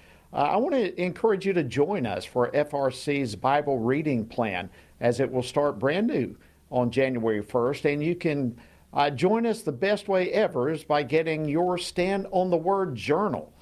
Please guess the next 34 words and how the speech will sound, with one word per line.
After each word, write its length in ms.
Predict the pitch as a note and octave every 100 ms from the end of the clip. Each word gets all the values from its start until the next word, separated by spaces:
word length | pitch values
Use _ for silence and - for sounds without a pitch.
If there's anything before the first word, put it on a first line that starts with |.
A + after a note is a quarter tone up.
| - - _ -
And 200 | B2+ B2+
for 240 | D3 C3+
a 140 | B2+ A#2+
generous 560 | A#2+ D#3+ D#3+ D3+ B2+
tax-deductible 960 | - D3+ D#3 - C3+ C#3 D3+ D3+ C#3 C#3
donation 560 | C#3 C#3+ C#3 D3+ E3 D3
here 200 | C#3 C#3
at 120 | A#2+
year 300 | C3 D3+ C#3
end, 240 | D3+ D#3
we'll 160 | B2 F3
send 260 | - F3+
you 100 | D3+
a 60 | C#3
free 240 | - F3
copy 480 | E3 D#3+ E3 - - - - - -
of 160 | A#2+ A#2
that 240 | A2+ G#2
journal. 420 | F#2 G#2 F#2+ A#2
So, 380 | B2 D3 C3+ B2 - - -
uh, 160 | - D#3+
come 220 | A#3 C#4+
on, 300 | B3+ F3 A#2+ - _ _
join 300 | A#2 F3+ G#3
us. 240 | B2+ -
You 340 | B2 C3+ C#3 E3
will 160 | F3
be 380 | D#3 E3 D#3 A#2+ G2 - -
thrilled 560 | F3+ F#3+ B2+ F2+ - - _ -
to 100 | C#3+
participate 720 | C3 B2 C#3+ C3 G2 A#2 A2+
in 120 | A#2
this 220 | A#2 A2+
incredible 840 | A2+ G#2 - - D3 A#2 G#2 G2+